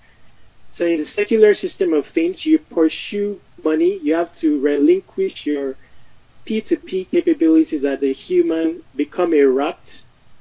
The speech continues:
practically to enter a rat race, you know, to pursue money that is not yours.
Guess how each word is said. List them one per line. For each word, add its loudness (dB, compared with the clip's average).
practically -2
to -6
enter 0
a 0
rat -4
race, -2
you -8
know, 0
to -10
pursue 0
money 0
that -6
is -14
not -6
yours. -4